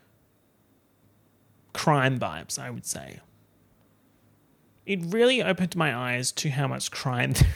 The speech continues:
is. And, like, in that area, I do wanna say what the area is, but I also don't, so I won't. But I will say I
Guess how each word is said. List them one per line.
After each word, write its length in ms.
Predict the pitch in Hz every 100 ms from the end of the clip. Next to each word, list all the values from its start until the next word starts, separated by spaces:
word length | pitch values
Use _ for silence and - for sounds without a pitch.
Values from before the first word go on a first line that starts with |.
| -
is. 360 | - - - - - _ _ _ _ _ _ _ _ _ _ - - - - -
And, 120 | 170
like, 160 | 180 190
in 120 | 233
that 160 | 240 120
area, 360 | 156 151 123 143
I 140 | 170
do 280 | - 214 233
wanna 200 | 285 330
say 280 | - 147 139
what 200 | 139 135
the 120 | 104
area 320 | 131 127 127
is, 120 | 127
but 120 | 135
I 60 | 127
also 220 | 127 147
don't, 460 | 123 120 107 - -
so 120 | 139
I 80 | 120
won't. 500 | 120 - - - - - - - _ _
But 120 | 147
I 60 | 143
will 240 | 143 180
say 540 | 185 - 117 113 113 - _ _ _ _ _ _ _ _ _ _ _ _ _ _ _ _ _ _ _ _ _ _ _ _ _ _ _ _ _ _ _ _ -
I 460 | 127 131 127 127